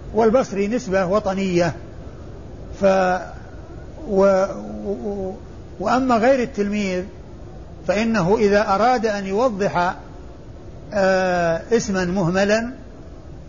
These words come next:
ويزيد شيئاً يوضحه فإنه لا يأتي به كما يريد بأن ينسبه ويأتي بال-، بنسبه كما يريد،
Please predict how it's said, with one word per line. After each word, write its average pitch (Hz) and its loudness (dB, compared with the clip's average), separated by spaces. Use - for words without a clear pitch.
ويزيد 180 4
شيئاً 202 2
يوضحه 208 4
فإنه 220 4
لا 269 6
يأتي 226 2
به 196 0
كما 196 2
يريد 180 4
بأن 196 4
ينسبه 190 4
ويأتي 185 2
بال-، 190 -2
بنسبه 185 2
كما 190 2
يريد، 196 4